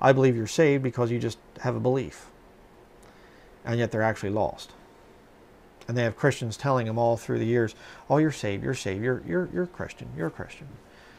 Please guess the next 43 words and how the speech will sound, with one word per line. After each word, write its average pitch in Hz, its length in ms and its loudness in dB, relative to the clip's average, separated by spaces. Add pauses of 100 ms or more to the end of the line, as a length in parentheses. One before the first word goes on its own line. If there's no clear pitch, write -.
(140)
Uh, 98 260 -4
you 95 100 -4
know, 113 80 0
I 123 80 2
told 131 240 2
this 117 120 0
story 131 280 4
before, 120 320 2
and 113 100 2
I'll 107 80 -2
say 113 200 0
it 117 60 0
one 113 140 -4
more 117 120 -8
time 117 320 -4
here 110 180 -6
in 110 80 -8
closing, 120 420 2
and 113 80 -4
that 117 160 0
is, 110 220 -2 (500)
uh, 107 280 0
the 120 80 0
one 127 220 4
time 123 220 0
we 120 100 0
were 117 80 4
out 110 200 2
going 120 220 -2
door 117 180 2
to 110 60 0
door, 113 420 4 (640)
um, 110 280 -10 (260)
me 120 120 -2
and 110 120 -2
some 113 160 -6
brethren 117 300 2
down 113 180 0
in 110 100 -4
Lancaster 113 340 -6
County, 120 420 -2 (880)
and, 110 300 0
um, 104 280 -2